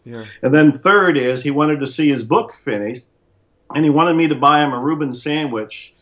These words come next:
Speaker 2: in exchange for the book. And he didn't know that I had finished the book. He didn't know that I had the book in my hand. I
Speaker 1: Yeah.
Speaker 2: had a paper bag and I
Speaker 1: It
Speaker 2: said,
Speaker 1: looks
Speaker 2: "Well,
Speaker 1: like,
Speaker 2: Dad,"
Speaker 1: um,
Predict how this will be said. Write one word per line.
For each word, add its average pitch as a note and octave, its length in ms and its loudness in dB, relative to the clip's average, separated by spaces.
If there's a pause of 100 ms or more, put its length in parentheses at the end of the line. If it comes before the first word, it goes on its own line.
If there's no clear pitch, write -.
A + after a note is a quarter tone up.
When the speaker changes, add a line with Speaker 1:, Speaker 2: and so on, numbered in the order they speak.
(200)
Speaker 2:
in C3 140 -6
exchange C3+ 560 -4
for A#2+ 140 -8
the G#2+ 80 -8
book. A#2+ 400 0 (520)
And C#3 440 0
he F#3 120 -2
didn't G#3+ 240 -4
know A3 360 2
that D3+ 120 -2
I D3+ 120 0
had D3 120 -4
finished F3 320 -4
the D3+ 60 -6
book. F3+ 340 -2
He E3 120 -4
didn't F#3 280 -2
know F#3+ 360 2
that D3+ 140 -2
I D#3+ 120 0
had E3+ 180 -4
the D3 60 -6
book E3+ 240 -6
in C#3+ 80 -2
my C#3 160 -2
hand. D3 400 -4
I C3 140 -2
Speaker 1:
Yeah. D3+ 80 -2
Speaker 2:
had D3+ 160 -2
a C3+ 220 -4 (280)
paper F3+ 380 0
bag C3+ 720 -2 (340)
and A#2+ 140 -6
I C3+ 100 0
Speaker 1:
It C3 40 -4
Speaker 2:
said, D#3+ 140 2
Speaker 1:
looks D3+ 280 -4
Speaker 2:
"Well, D#3+ 120 4
Speaker 1:
like, D#3+ 160 2
Speaker 2:
Dad," - 60 2
Speaker 1:
um, B2+ 500 -2